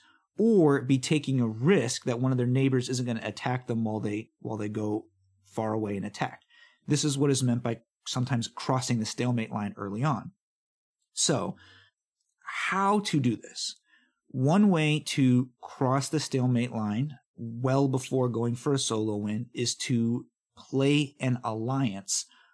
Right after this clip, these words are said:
with one of your neighbors that will allow you to do so.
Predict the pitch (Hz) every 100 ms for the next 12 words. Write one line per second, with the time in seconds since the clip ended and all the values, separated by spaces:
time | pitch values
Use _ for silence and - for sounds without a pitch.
0 | _ - 123 - 123 123 107 110 104 120
1 | 160 160 120 107 110 - - 113 117 110
2 | 107 107 104 104 104 101 101 120 110 -
3 | - - -